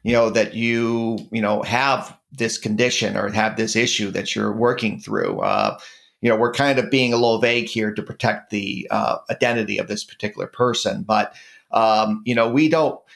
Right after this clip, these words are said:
you gotta talk to us about, if we're gonna be working with you, you got,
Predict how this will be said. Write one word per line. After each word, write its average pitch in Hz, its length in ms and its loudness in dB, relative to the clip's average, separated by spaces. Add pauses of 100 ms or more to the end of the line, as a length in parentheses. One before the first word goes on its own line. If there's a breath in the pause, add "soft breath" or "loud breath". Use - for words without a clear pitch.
you 139 140 2
gotta 165 380 2 (140)
talk 160 320 0
to 120 120 0
us - 140 -6
about, 117 400 2
if 117 100 -6
we're 160 140 2
gonna 165 140 4
be 139 120 4
working 131 380 0
with 104 260 -2
you, 117 400 -4 (120)
you 127 180 -4
got, 139 160 2